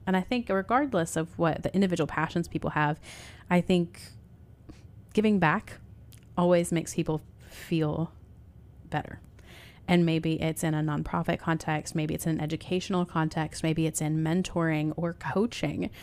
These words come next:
um, which has a lot to do with mentoring or discipleship, where you're in these ongoing relationships, where you're helping, um, helping people be better people or grow in their professions or their careers. You're sharing expertise,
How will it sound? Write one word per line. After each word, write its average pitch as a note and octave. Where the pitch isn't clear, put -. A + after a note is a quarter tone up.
um, E3
which E3
has E3+
a D#3+
lot G3
to F#3
do F3
with E3+
mentoring E3
or D#3+
discipleship, E3+
where E3
you're D#3+
in E3
these E3+
ongoing F#3
relationships, E3
where D#3+
you're D#3+
helping, F3+
um, E3
helping C4+
people C4+
be B3+
better A#3
people -
or F3+
grow F#3
in G#3+
their G#3
professions G3
or E3
their E3
careers. F3
You're E3+
sharing G3
expertise, -